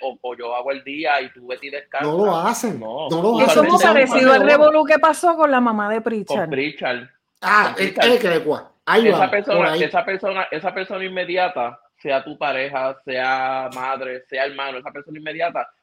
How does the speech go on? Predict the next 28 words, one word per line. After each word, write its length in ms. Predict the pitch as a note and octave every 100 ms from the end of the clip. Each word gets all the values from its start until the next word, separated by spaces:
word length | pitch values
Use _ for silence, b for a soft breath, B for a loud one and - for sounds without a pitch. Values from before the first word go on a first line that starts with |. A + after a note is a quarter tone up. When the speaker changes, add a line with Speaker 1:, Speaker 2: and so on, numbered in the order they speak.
| _
Speaker 1:
es 140 | - C#3
que, 100 | - -
es 140 | C#3
la 100 | D3
persona 240 | E3 F#3 F#3
que 60 |
literalmente 440 | E3+ D3+ C3+ C3+ C3
está 140 | D#3+
veinticuatro 520 | D#3 D#3+ E3 E3 E3
horas. 220 | D#3+ F3 - _ _ _ -
Speaker 3:
Ujú. 480 | G3+ G3 F#3 F#3+
Speaker 2:
Papi, 260 | C4 - B3+
la 120 | G3
Speaker 1:
Con 80 | F3
Speaker 2:
mamá 120 | C#3
Speaker 1:
los 60 | C#3
Speaker 2:
de, 40 | C#3
Speaker 1:
demás 100 | E3+
Speaker 2:
lo 20 |
de 80 | E3
la 60 | D3+
Speaker 1:
familiares 220 | D#3+ D#3+
Speaker 2:
mamá 60 | E3
Speaker 1:
se 60 | A#3
Speaker 2:
de, 60 |
Speaker 1:
limpia 160 | D#3+ E3+
las 160 | D#3+ D3
manos. 340 | C3+ E3 C3